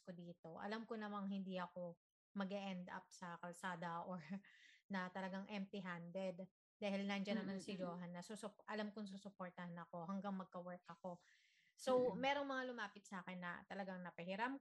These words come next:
Speaker 1: ko. Pero, I think, hindi yung utang yung talagang frustrating para sa mga nauutangan eh. It's more about yung, yung, ang toxic kasi, I think,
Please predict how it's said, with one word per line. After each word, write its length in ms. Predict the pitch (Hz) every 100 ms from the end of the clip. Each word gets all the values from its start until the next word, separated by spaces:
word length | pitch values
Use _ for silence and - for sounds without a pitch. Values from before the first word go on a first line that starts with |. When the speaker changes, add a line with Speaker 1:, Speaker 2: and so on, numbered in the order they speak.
| -
Speaker 1:
ko. 300 | 208 190 202 - _ _ _ _ _ _ _ -
Pero, 480 | 311 311 262 240 - - _ 311
I 160 | 339 -
think, 280 | 349 349 - -
hindi 440 | 320 311 302 302 294
yung 160 | 294 -
utang 560 | 262 247 - 226 226 226 226
yung 200 | 220 220
talagang 440 | 208 202 196 202 202
frustrating 800 | - 202 - 202 190 175 - 190 190
para 280 | 185 180 180
sa 120 | 202
mga 400 | 180 175 175 170 - -
nauutangan 800 | 196 196 190 196 175 170 170 190 185
eh. 80 | 196
It's 240 | 226 - 247
more 340 | 247 240 240 -
about 400 | 226 214 214 214 -
yung, 320 | 214 202 202 196 - _ _ _ _ _ _ _ 226
yung, 320 | 233 240 233 262
ang 160 | 269 269
toxic 440 | 254 - - 254 -
kasi, 360 | 226 247 240 220
I 200 | 220 208
think, 300 | 240 226 226